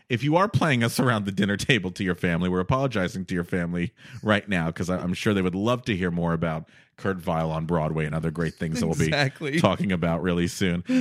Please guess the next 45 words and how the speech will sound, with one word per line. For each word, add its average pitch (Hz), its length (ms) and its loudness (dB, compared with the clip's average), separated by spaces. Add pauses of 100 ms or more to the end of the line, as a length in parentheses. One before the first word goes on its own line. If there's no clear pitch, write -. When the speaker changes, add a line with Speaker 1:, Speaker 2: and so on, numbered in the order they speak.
(140)
Speaker 1:
Uh, 151 240 0 (180)
you 202 140 0
know, 170 100 -6
Kevin 302 280 2
and 370 100 0
I 220 60 2
wanted 170 220 4
to 143 60 -6
do 139 80 2
something 127 300 0
a 104 40 0
little 135 220 0
different 110 480 -4 (540)
for 113 440 0
the 113 120 -6
Thanksgiving 202 640 -4
episode, 85 560 -8 (380)
and, 139 400 -2
uh, 135 320 0
we 160 280 2
have 269 160 -2
decided 104 540 -4
that 107 200 -4
this 131 480 -4
episode 107 640 -4
is 208 180 0
going 302 220 -8
to - 80 -4
be 101 140 -2
a 87 40 -2
favorite 82 420 -6
thing, 80 320 -10 (280)
but 190 100 -2
our 180 140 0
favorite 247 380 -4
thing 147 160 -4
is 151 120 -4
gonna 170 180 -2
be 185 120 2
something 117 380 -4
that 110 180 -6
we 95 180 2
are 117 140 2
each - 400 -4 (160)
thankful - 680 -4